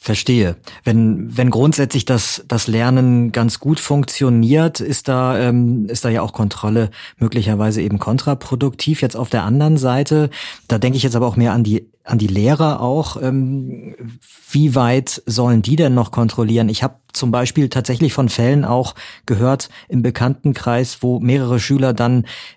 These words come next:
ähm, ihre Lehrer auch einfach angelogen haben. Also es waren noch ältere Schüler, ähm, und gesagt haben, zum Beispiel die Kamera ist kaputt und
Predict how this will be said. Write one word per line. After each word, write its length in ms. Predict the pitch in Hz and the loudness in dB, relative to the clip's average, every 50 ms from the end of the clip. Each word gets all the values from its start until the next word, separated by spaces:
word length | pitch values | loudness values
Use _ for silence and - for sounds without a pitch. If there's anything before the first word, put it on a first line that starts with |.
| _ - | _ -4
ähm, 260 | - 117 113 113 117 - | -2 0 2 2 0 0
ihre 200 | - 127 120 120 | 0 -2 0 2
Lehrer 260 | 110 120 135 123 123 | 2 2 2 2 0
auch 120 | 113 120 - | -2 -2 -2
einfach 460 | - 117 - - 117 - - - - _ - | -2 -2 -2 -2 -4 -4 -4 -10 -8 _ 2
angelogen 520 | 156 165 135 107 104 101 95 104 98 92 | 2 4 4 4 2 2 2 0 0 0
haben. 280 | 101 95 95 - 147 143 | 0 0 0 0 0 0
Also 160 | - - - | -2 -4 -6
es 60 | - | -4
waren 100 | 98 95 | -4 -4
noch 100 | 90 - | -4 -4
ältere 400 | - 107 113 123 - 147 151 143 | -4 -2 -2 -2 0 0 0 0
Schüler, 400 | - - 160 151 156 156 151 139 - - - - _ - | -2 0 0 0 2 2 0 0 -4 -8 -20 -20 _ -4
ähm, 340 | - 120 123 117 120 127 - - | 0 2 2 4 2 0 0 0
und 140 | 120 110 | -2 0
gesagt 260 | 120 110 110 110 104 131 | 2 2 2 2 2 0
haben, 120 | 123 113 | 0 0
zum 80 | 104 117 | 0 0
Beispiel 240 | 123 107 - 120 | 0 0 0 -2
die 80 | 110 104 | -2 -2
Kamera 320 | - - 135 143 120 104 | 0 0 2 2 2 2
ist 140 | 90 92 - | 0 -2 -2
kaputt 400 | - 120 101 - - 156 - - | -2 -4 -2 0 -2 -2 -2 -2
und 400 | - 120 117 113 - - - - | 0 0 0 0 0 -4 -8 -8